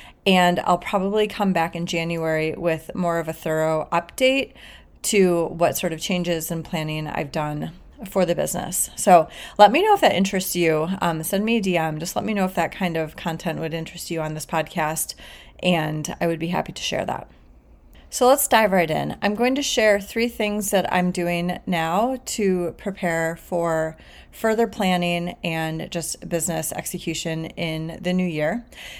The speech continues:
And the first of those things is to really map out a general sort of initial sales plan and anticipated enrollments for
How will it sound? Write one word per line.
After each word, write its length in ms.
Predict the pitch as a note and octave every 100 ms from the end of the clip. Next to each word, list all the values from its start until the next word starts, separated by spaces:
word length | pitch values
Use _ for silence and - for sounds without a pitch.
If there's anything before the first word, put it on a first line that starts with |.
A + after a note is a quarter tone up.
| - -
And 280 | G#3 G3 G3
the 200 | - G#3
first 360 | G3+ G#3 A3+ -
of 160 | B3+
those 300 | G3 F3+ F3+
things 460 | - E3+ E3+ F3 - -
is 400 | F3+ F3 E3+ -
to 180 | - G3+
really 340 | F#3+ A3+ D4+
map 380 | A#3 E3+ F3 -
out 400 | F3 E3 E3 - - - -
a 160 | F#3+ F3+
general 1080 | D#3+ D#3+ F#3+ F3+ F#3+ G3 G3+ G3 F#3+ F#3+ F3+
sort 240 | - F3+
of 180 | D#3+ D#3+ - - - - - - - -
initial 800 | G3+ F#3+ F3+ - G3 G3 F#3 -
sales 440 | - - D#3 F3
plan 560 | - B3 G#3+ A3+ A#3+ B3+ - - - - -
and 440 | G3 F#3+ F3+ -
anticipated 1080 | F#3+ F3+ - F#3 G3 F#3 F#3 F3 F3 E3+ -
enrollments 800 | F#3 E3+ D#3+ E3 A3+ B3 - - - - - -
for 760 | - - G#3 G3 G3 F3+ F3